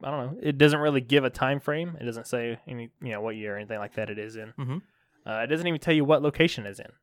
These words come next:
Speaker 1: But, uh, he is, he is, um, Luis from Ant-Man and, uh, some other things. Uh, he has visions of an in-, uh, of an alien invasion,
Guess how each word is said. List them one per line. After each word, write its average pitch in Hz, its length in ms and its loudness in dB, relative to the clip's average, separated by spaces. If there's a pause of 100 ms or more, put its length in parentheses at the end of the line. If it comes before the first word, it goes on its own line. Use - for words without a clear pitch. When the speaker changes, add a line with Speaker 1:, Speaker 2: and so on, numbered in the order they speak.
(1160)
Speaker 1:
But, 117 160 0
uh, 110 300 -2 (120)
he 156 240 6
is, 147 180 2
he 139 280 2
is, 123 240 4
um, 110 480 0 (920)
Luis 127 460 -2
from 117 400 0
Ant-Man 123 440 -4 (720)
and, 113 260 -2
uh, 107 180 -6
some 120 180 -10
other 113 80 -6
things. - 280 -10 (840)
Uh, 110 240 -8
he 151 160 4
has 147 180 8
visions 175 460 6
of 151 240 2
an 143 80 4
in-, 127 260 -2
uh, 120 260 -2
of 123 140 0
an 120 100 0
alien 160 340 0
invasion, 127 600 2